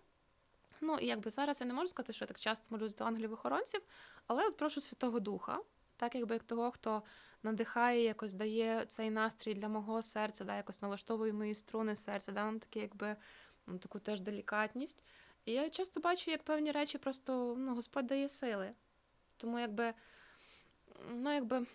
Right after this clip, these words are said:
хочемо ми цього чи не хочемо, але ми потребуємо Бога. Ну, бо, бо, ну, по-людськи, якби, е, ми не можемо певні речі зробити.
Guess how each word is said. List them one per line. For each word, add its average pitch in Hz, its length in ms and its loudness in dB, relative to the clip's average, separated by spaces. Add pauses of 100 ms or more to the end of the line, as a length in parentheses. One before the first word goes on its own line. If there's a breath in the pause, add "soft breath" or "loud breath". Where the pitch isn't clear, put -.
хочемо 330 440 2
ми 240 160 0
цього 233 280 -2
чи - 180 -6
не 226 80 -4
хочемо, 269 580 -2 (300)
але 220 200 -4
ми 247 100 -2
потребуємо 226 560 -2
Бога. 190 380 -6 (1400)
Ну, 294 120 0
бо, 254 180 4 (160)
бо, 240 520 0
ну, 247 280 -2
по-людськи, 247 480 -2
якби, 233 460 2 (640 loud breath)
е, 208 200 -4
ми 214 140 0
не 285 100 4
можемо 233 340 0
певні 202 260 -6
речі 202 260 -4
зробити. 202 520 -10